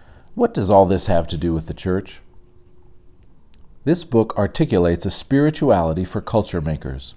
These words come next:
showing, I hope, why discipleship needs to be centered in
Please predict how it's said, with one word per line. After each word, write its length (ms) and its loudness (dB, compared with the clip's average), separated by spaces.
showing, 520 6
I 140 2
hope, 380 2
why 220 4
discipleship 880 0
needs 320 0
to 100 -8
be 120 -2
centered 500 0
in 260 -2